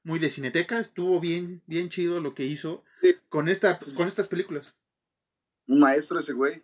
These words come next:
Speaker 1: Ujú. Esta tampoco
Speaker 2: Perdón
Speaker 1: la
Speaker 2: por el
Speaker 1: tienes, ¿verdad? Así, a bote pronto.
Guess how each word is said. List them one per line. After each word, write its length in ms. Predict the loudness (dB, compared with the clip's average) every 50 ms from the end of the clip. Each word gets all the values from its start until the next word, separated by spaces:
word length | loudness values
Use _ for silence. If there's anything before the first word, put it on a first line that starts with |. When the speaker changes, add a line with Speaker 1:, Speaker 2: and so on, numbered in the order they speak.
| _ _
Speaker 1:
Ujú. 300 | -12 -8 -8 -8 -8 -8 -12 _ _ _ _ _ _ _ _ _ _
Esta 280 | -4 -4 0 0 -2 -2
tampoco 260 | -2 2 4 4 6
Speaker 2:
Perdón 120 | 6 6 4
Speaker 1:
la 60 | 6
Speaker 2:
por 80 | 6 4
el 60 | 4
Speaker 1:
tienes, 160 | 4 2 0
¿verdad? 220 | 0 -2 -2 -4 -6
Así, 680 | -4 -2 -2 -2 -2 -2 -4 -6 -8 -12 -16 -18 -20 _ _ _ _ _ _ _ _ _ _ _ _ _ _ _ _ -4
a 60 | -4
bote 200 | -2 0 0 0
pronto. 480 | 0 0 -2 -2 -4 -6 -10 -12 -14